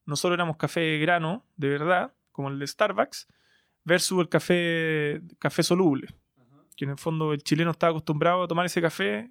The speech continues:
Speaker 1: y no pa-, y no, como le echaba azúcar, no sabía lo malo que era. El, así que,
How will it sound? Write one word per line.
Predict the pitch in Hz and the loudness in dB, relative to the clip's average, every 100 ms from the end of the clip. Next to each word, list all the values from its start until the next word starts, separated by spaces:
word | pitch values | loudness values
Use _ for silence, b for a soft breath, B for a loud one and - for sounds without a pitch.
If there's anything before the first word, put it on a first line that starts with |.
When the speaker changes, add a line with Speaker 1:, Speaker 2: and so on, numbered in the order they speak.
| _ | _
Speaker 1:
y | - 156 | -8 -2
no | 156 | 0
pa-, | 156 - _ _ _ | -2 -4 _ _ _
y | 151 | -6
no, | 147 151 151 147 139 139 - b b b _ | -4 -2 -4 -4 -6 -10 -14 b b b _
como | 139 | 0
le | 143 | 2
echaba | 143 180 | 2 2
azúcar, | 175 196 202 185 | 2 2 2 0
no | |
sabía | 165 170 | 0 2
lo | 165 | 2
malo | 165 170 | 2 2
que | 185 | 0
era. | 196 - _ _ B B B B B B B _ _ _ | -2 -4 _ _ B B B B B B B _ _ _
El, | 147 147 147 143 143 139 135 135 - _ _ | -2 -2 -2 -4 -6 -6 -8 -10 -14 _ _
así | - 143 - 160 | -6 -2 -2 2
que, | 165 160 156 | 2 4 2